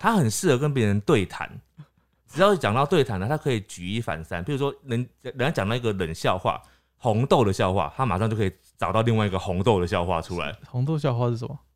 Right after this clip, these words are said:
Speaker 1: 没有，随便讲的，什么绿豆，
Speaker 2: 哦。
Speaker 1: 绿豆流血了就变红豆的，类似那种东西啊。
Speaker 2: 好烂。
Speaker 1: <laughs> 好，接下来这个是，他说：“转扭蛋的时候，我只要认真集气，我一定必中目标。”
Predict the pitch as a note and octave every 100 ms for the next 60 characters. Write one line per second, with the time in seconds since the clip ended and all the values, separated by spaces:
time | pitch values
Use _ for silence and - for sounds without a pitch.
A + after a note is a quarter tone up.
0 | _ F#2 F2+ E2+ F2+ F#2+ F2+ D2+ A1+ D2
1 | F2 F2 B2 A2 A#2 A2 C#3 B2+ B2+ G#2+
2 | F#2 G#2+ E2+ E2 G#2+ F#2 D#2+ D#2+ F2 E2
3 | F#2 F2 F#2+ F2+ D#2 D2 D#2 C#3 E3 G#3
4 | C#3+ - - - G3 A3 A3 - - -
5 | - - - _ _ _ _ _ _ -
6 | D3 E3+ F#3 G3 C#3+ C3+ C3 _ F3 D#3
7 | C3+ E3 C#3 - _ _ _ F3 G3 F#3+
8 | - D3+ A2+ D#3+ D3 F2 C3+ A#2 F#2 -
9 | F2 G2+ F2 A2+ G#2+ G2 G#2 C3 C#3+ F#2+
10 | A2 G#2 G#2 D#2+ D#2 - G#2 - F2+ -
11 | C3 B2+ G#3+ C#3+ A2+ - C3+ F#2 B2+ F#2+
12 | A2 G2 D#2+ F2+ E2